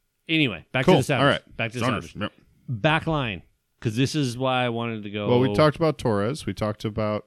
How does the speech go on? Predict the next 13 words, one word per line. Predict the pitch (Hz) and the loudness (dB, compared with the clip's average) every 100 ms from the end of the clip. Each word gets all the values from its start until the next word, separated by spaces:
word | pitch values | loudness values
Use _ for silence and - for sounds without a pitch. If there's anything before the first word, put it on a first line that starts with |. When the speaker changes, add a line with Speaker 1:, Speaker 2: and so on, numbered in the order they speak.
| _ - | _ -4
Speaker 1:
Well, | 135 113 120 120 _ _ _ _ | -2 -2 -4 -8 _ _ _ _
there's | 117 117 | -2 0
more | 135 151 | 0 -6
to | 175 | -8
say, | 190 175 101 | -8 -4 -2
I | |
Speaker 2:
But | 98 | -2
Speaker 1:
think. | |
Speaker 2:
there's | 101 95 | -2 -2
more. | 113 107 | -2 -4
Yeah, | - 90 | -2 -2
who's, | 85 110 113 - - | 0 -2 -4 -6 -2
who's, | 120 107 - | -2 -2 -6